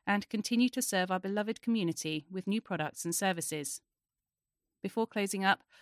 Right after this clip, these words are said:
I want to express from the bottom of my heart that, even though this is a very hard step for me to take, I'm deeply grateful for all your unwavering support over the years and for the opportunity to let this passionate team create an impact in this world. It was a beautiful journey.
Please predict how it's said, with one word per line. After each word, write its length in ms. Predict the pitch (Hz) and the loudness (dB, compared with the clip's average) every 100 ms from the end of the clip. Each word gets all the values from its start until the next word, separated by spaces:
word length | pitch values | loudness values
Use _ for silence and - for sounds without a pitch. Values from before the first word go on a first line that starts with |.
| - _ - | -20 _ -2
I 100 | 214 | 0
want 180 | 220 | 0
to 100 | - | -2
express 380 | 240 - 190 185 | -6 0 -2 -2
from 140 | 196 196 | -2 -2
the 60 | |
bottom 320 | 190 208 - | 0 -2 0
of 120 | 175 160 | -2 0
my 140 | 160 | -2
heart 340 | 156 160 - - | 0 -2 -2 -2
that, 200 | 175 - _ _ _ _ | -4 -4 _ _ _ _
even 240 | 233 240 | 2 4
though 160 | 240 202 | 2 0
this 180 | 190 190 | -2 -4
is 120 | 190 | -6
a 40 | |
very 280 | 180 196 196 | -2 -2 0
hard 260 | 180 165 160 | 0 -2 -2
step 320 | - 160 - | -4 -4 -6
for 80 | - | -4
me 140 | 165 | -4
to 120 | - | -4
take, 380 | - 190 165 - _ _ 185 | -6 -2 -2 -2 _ _ -4
I'm 120 | 180 | -2
deeply 300 | 220 - 214 | -2 -4 -6
grateful 460 | - 220 - 165 | -2 -2 -2 -6
for 180 | 160 - | -4 -6
all 200 | - 214 | -2 0
your 160 | 180 170 | 0 0
unwavering 540 | 185 220 202 180 175 170 | 0 0 0 -2 -2 -4
support 460 | 196 - 190 160 | -6 -2 -2 -2
over 160 | 160 170 | -4 -4
the 100 | 190 | -2
years 380 | 185 160 147 - - - _ | -2 -2 -4 -10 -20 -20 _
and 320 | 175 165 196 - | 0 0 0 -4
for 60 | 185 | -4
the 120 | 190 | -2
opportunity 540 | 175 190 220 190 - | -2 -2 0 0 -2
to 140 | 175 185 | -4 0
let 140 | 170 | 0
this 100 | 175 | 0
passionate 480 | - 214 196 180 - | -8 -8 -4 -4 -4
team 320 | - 240 180 | 0 2 2
create 440 | 175 - 185 180 190 | 0 -2 0 0 0
an 80 | |
impact 420 | 202 202 160 156 175 | -2 -2 -2 -4 -4
in 80 | |
this 180 | 180 185 | -4 -2
world. 360 | 185 170 143 - _ _ _ _ _ - | 0 0 -2 -8 _ _ _ _ _ -10
It 120 | - | -6
was 120 | 175 | -6
a 60 | 180 | -6
beautiful 400 | 175 156 - 202 | -6 -6 -6 -2
journey. 420 | 175 151 139 | -2 -4 -8